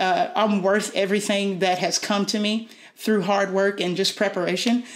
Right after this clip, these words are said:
I think, uh, my journey, uh, to this point, while it hasn't been easy,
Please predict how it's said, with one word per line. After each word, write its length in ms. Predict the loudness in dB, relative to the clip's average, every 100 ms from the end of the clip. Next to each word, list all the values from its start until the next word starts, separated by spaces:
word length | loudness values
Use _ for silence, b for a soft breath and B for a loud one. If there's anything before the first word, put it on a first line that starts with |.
| B -8
I 60 |
think, 380 | 0 2 0 -4 -16
uh, 340 | -16 -14 -10
my 240 | -4 -2 0
journey, 680 | 0 0 2 0 0 -4 B B -4
uh, 180 | -2
to 200 | 0 0
this 200 | 2 0
point, 460 | 0 0 2 0 -2
while 240 | 0 2
it 80 | 2
hasn't 320 | 2 0 -2
been 100 | -2
easy, 460 | 0 2 2 0 -2